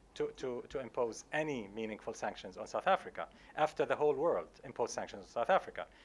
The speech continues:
That took a lot of grassroots movement building. When the churches and the unions and the women's groups and the student groups,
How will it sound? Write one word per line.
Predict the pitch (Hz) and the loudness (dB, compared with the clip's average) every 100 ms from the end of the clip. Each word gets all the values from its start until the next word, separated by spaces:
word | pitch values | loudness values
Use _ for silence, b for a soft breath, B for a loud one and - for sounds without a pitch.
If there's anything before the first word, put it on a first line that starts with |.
| B B | B B
That | - 202 196 - | 10 10 10 2
took | 185 160 - - | -2 -2 -4 -2
a | 127 | -2
lot | 127 135 156 156 - | 0 4 4 4 -2
of | 120 | -4
grassroots | - 123 120 - 117 113 - | 4 4 4 -4 -10 -12 -8
movement | 120 110 113 123 | -8 -6 -8 0
building. | 226 247 101 - - - B B | 2 2 -4 -8 -18 -20 B B
When | 147 160 | -2 0
the | 160 | 0
churches | - 175 160 170 156 | 4 2 2 0 -2
and | 156 | -2
the | 156 | -2
unions | 160 175 160 160 | -2 -4 -4 -4
and | 151 151 | -4 -2
the | 151 | 0
women's | 180 165 | 0 -2
groups | - 156 165 | -4 -6 -4
and | 160 | -4
the | |
student | 156 196 175 | -2 -2 -2
groups, | 160 | -6